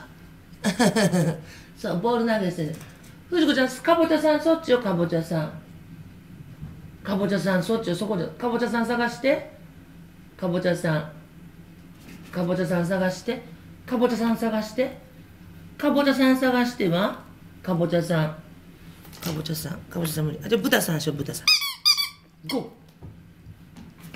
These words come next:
ー。<laughs> かぼちゃさん。あかしこ上手ね。はい、ママんとこも、ブタさんは？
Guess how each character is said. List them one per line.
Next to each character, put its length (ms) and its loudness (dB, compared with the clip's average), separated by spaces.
ー。 1000 -4
<laughs> 0 -
か 140 2
ぼ 140 0
ち 100 -4
ゃ 60 -4
さ 140 -8
ん。 220 -2
あ 80 -4
か 100 -4
し 160 -4
こ 120 4
上 360 4
手 160 -2
ね。 280 -2
は 120 0
い、 40 4
マ 120 6
マ 120 4
ん 60 -2
と 80 2
こ 80 -2
も、 140 0
ブ 160 -4
タ 140 6
さ 240 2
ん 80 -2
は？ 320 0